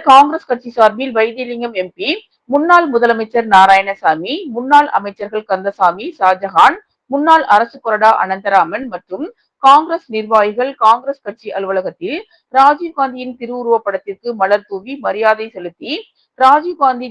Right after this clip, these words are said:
ஜோதியுடன் ஊர்வலமாக வந்து அமரர் ராஜீவ்காந்தியின் உருவ சிலைக்கு மாலை அணிவித்து மரியாதை செலுத்தி உறுதிமொழியேற்றனர்.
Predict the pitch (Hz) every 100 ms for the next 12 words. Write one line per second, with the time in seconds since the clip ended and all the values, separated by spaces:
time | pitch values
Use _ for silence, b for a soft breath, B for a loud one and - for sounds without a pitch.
0 | 214 214 202 202 233 247 233 269 254 240
1 | 233 226 185 170 180 294 440 _ _ -
2 | 262 285 285 247 247 285 320 320 240 233
3 | 247 240 214 220 220 208 196 190 240 226
4 | 208 240 233 196 175 175 - 233 214 233
5 | 269 254 233 170 175 175 277 233 277 285
6 | 190 165 302 - 262 254 170 151